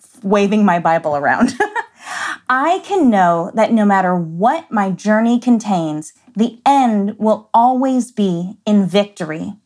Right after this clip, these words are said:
As we read the scripture, we are encouraged by the stories of those who have gone before us,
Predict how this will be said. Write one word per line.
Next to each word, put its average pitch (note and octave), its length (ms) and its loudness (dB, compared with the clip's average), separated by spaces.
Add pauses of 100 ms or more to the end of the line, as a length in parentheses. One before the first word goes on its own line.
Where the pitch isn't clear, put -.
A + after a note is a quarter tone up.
(800)
As D4 260 0
we E4+ 140 0
read B3+ 280 0
the A#3 80 -2
scripture, A3 520 -4
we A3 200 -2
are G#3+ 100 2
encouraged B3+ 840 -2
by A3 120 2
the G3+ 100 -6
stories C4+ 580 -4
of F#3 240 -6
those G3+ 380 2
who A3+ 220 -4
have F#3 180 -2
gone G#3+ 340 0
before A3 500 0
us, - 400 -8